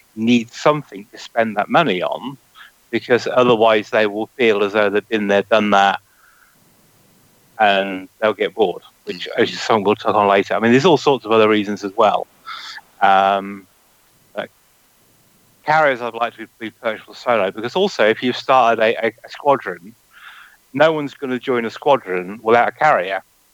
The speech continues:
Speaker 1: So you're in a chicken and egg situation, is I won't join a squadron until they've got a carrier, and I can't get a carrier until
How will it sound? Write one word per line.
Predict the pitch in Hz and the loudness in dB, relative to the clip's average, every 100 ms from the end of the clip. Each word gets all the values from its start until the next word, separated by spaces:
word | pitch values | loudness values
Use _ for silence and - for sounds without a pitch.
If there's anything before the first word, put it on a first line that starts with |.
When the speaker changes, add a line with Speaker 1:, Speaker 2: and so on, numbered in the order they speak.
| _ - | _ -6
Speaker 1:
So | 131 | -4
you're | 123 131 | 0 2
in | 139 | 0
a | |
chicken | 120 - - 120 | -2 -8 -4 0
and | 139 | 0
egg | 139 | 0
situation, | - 113 - 120 131 - 92 98 | -10 -14 -4 -2 -2 -8 -18 -8
is | 107 110 107 - - - - - - | -4 -4 -6 -16 -20 -20 -20 -10 0
I | 139 | 2
won't | 120 117 101 | 2 -4 -4
join | 127 110 | -2 -2
a | 107 | -2
squadron | - 127 101 90 | -2 -2 -2 -10
until | 101 120 | -8 -4
they've | 101 101 | -4 -2
got | 107 101 | 0 0
a | |
carrier, | - 127 95 90 95 113 _ _ - | 0 0 0 -2 -2 -4 _ _ -4
and | 110 110 113 113 - 113 | -4 -4 -10 -14 -8 -6
I | 113 | -2
can't | 127 107 | -2 -2
get | 117 113 | -2 -4
a | |
carrier | - 117 113 113 | -2 2 2 2
until | 110 110 117 113 107 | -2 -4 -4 -2 -6